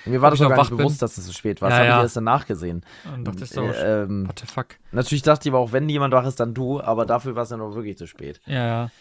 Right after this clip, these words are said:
Speaker 2: Da muss ich sagen, weil du gerade diese Story erzählt hast, ähm, ha-, auch eine kranke Story, mach ich nur einen Schnelldurchlauf, die hab ich im, in der neuesten Podcast-Folge von Felix Lobrecht und Tommy Schmidt hier bei Gemischtes Hack gehört, ja. Bei
Speaker 1: Ja.
Speaker 2: ihm ist auch was passiert,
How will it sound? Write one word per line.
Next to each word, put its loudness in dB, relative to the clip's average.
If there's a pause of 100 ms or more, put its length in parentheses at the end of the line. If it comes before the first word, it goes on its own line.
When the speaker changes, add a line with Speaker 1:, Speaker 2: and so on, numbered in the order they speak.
(220)
Speaker 2:
Da 6
muss -2
ich -2
sagen, 0
weil 0
du -4
gerade -4
diese -6
Story -6
erzählt -8
hast, -8
ähm, -8 (260)
ha-, -6 (600)
auch 2
eine 6
kranke 2
Story, 0 (400)
mach 0
ich -2
nur 0
einen -2
Schnelldurchlauf, 0
die 0
hab 0
ich -2
im, -4
in -6
der 0
neuesten 0
Podcast-Folge 0
von -4
Felix -2
Lobrecht -4
und -6
Tommy -6
Schmidt -6
hier -6
bei -2
Gemischtes -2
Hack -4
gehört, -2
ja. 0 (800)
Bei 4
Speaker 1:
Ja. -2
Speaker 2:
ihm 4
ist 2
auch 2
was 6
passiert, 0